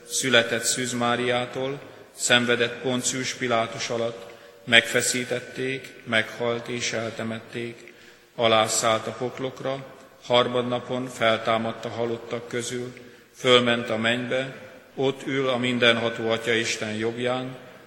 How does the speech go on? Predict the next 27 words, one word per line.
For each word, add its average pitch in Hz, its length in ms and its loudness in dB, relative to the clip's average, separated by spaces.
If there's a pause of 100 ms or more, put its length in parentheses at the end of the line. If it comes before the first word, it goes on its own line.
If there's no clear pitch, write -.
(120)
onnan 131 380 2
jön 131 180 0
el 127 140 0
ítélni 123 720 -2
élőket 117 580 2
és 113 220 -4
holtakat. 107 640 -6 (540)
Hiszek 113 340 4
Szentlélekben, 127 1120 0 (380)
hiszem 117 540 0
az 113 80 -6
egyetemes 113 560 -4
Anya 123 220 -2
Szent 123 340 2
Egyházat, 123 680 -4 (380)
a - 60 -14
szentek 117 500 2
közösségét, 123 960 0 (340)
a 117 100 -6
bűnök 113 420 0
bocsánatát, 123 920 0 (300)
a 123 140 -16
test 113 320 0
feltámadását 117 1300 -2 (260)
és 110 260 -6
az 107 240 -8
örök 123 300 -6